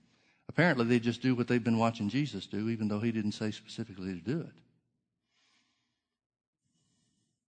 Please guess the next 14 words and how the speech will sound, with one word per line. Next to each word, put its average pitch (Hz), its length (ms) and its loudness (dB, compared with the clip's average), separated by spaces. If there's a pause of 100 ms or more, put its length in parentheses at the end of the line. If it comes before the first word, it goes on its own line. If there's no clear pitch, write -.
(880)
And 120 120 4
Jesus 139 400 2
responded, 131 500 2
and 123 80 6
he 123 80 -2
said, 127 220 4
"I 123 140 4 (140)
beheld 120 300 2
Satan 139 300 0
fall 131 260 0
as 101 100 -4
lightning 120 420 0
from 123 160 -2
heaven." 147 280 -2